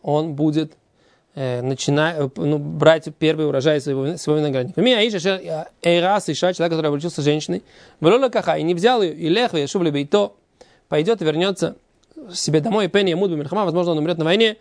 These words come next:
«Веиш ахер икахен», другой человек возьмет ее. «Веясфу ашутрим ледабер эль хаам», и закончат, э, полицейский говорить к народу. «Веамру, ми, ми аиш эйре, верахалево», кто этот человек, который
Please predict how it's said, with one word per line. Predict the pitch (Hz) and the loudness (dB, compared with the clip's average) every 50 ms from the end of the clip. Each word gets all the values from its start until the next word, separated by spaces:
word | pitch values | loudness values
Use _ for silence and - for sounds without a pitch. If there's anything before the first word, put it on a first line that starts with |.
| _ - - - _ _ _ | _ -20 -20 -20 _ _ _
«Веиш | 180 208 247 226 | 0 0 0 0
ахер | - 185 165 208 220 214 | 0 2 2 2 2 2
икахен», | 202 214 190 208 233 233 | 0 -2 -2 0 0 0
другой | 202 185 214 233 | 2 2 2 2
человек | 226 220 214 202 202 | 0 -2 -2 0 0
возьмет | 190 165 170 175 160 | 0 0 0 -2 -2
ее. | 165 143 - - _ _ _ _ _ _ _ _ _ _ | -4 -6 -8 -10 _ _ _ _ _ _ _ _ _ _
«Веясфу | - 160 160 156 - - 262 285 | -2 0 0 0 0 2 4 2
ашутрим | 247 185 180 160 226 247 220 | 2 2 -2 -2 0 0 0
ледабер | 196 170 156 156 165 190 208 202 190 | 2 2 0 0 2 0 0 0 0
эль | - 160 160 160 143 | 0 0 0 0 -2
хаам», | 131 135 147 - 151 131 - 175 - - | -2 -4 -2 0 0 0 0 -2 -4 -6
и | - | -4
закончат, | 151 156 147 202 220 220 185 165 151 - _ _ _ _ _ _ _ - _ _ _ _ _ _ _ _ | -2 0 2 2 0 2 0 -2 -4 -6 _ _ _ _ _ _ _ -20 _ _ _ _ _ _ _ _
э, | - 156 147 143 135 | -8 -6 -4 -4 -2
полицейский | - 156 156 147 - 196 202 190 - - 151 | 0 0 0 4 4 4 4 4 2 -2 0
говорить | 143 156 180 180 | 2 2 2 2
к | |
народу. | - 156 139 127 123 139 156 156 | 2 0 0 2 0 0 0 0
«Веамру, | 147 160 160 170 185 214 262 285 247 214 202 - - _ _ _ _ _ _ _ _ _ | 2 2 2 2 0 0 2 2 2 0 0 -4 -10 _ _ _ _ _ _ _ _ _
ми, | - 160 196 233 262 247 196 175 | -4 -2 -2 0 -2 -2 -4 -2
ми | 165 175 208 | 0 0 2
аиш | 226 233 247 202 214 | 2 0 0 0 2
эйре, | 196 180 180 180 185 196 226 - | 2 2 2 2 2 0 -2 -4
верахалево», | - 156 160 175 196 - 226 226 220 226 220 226 226 _ _ - | -2 0 0 0 0 2 0 0 0 0 -2 -2 -4 _ _ -4
кто | - - 226 | 0 2 2
этот | 247 240 214 190 | 2 0 -2 -4
человек, | - - 185 185 208 208 | 0 0 2 2 2 2
который | - 180 147 - 190 190 185 175 151 151 | 0 0 2 4 4 4 4 2 0 -4